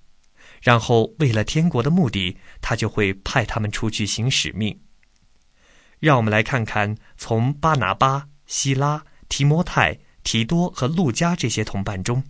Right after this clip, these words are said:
我们学到了什么。保罗是怎样得到他的同伴的？保罗是怎样向他们显明爱的？保罗是怎样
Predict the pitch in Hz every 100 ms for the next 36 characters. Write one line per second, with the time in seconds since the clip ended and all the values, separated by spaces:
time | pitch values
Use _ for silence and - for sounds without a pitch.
0 | - - - 113 101 127 - - 107 104
1 | 185 123 - 69 60 76 - - - -
2 | - - - - - - 113 117 123 147
3 | 123 110 131 185 131 117 117 - 117 110
4 | - 107 120 101 90 - - - - _
5 | _ _ _ - - 110 101 110 165 135
6 | 110 95 175 143 135 - 123 - 120 107
7 | - 87 95 113 117 98 78 - - -
8 | _ _ _ _ _ _ - 123 110 120
9 | - - 113 104 160 131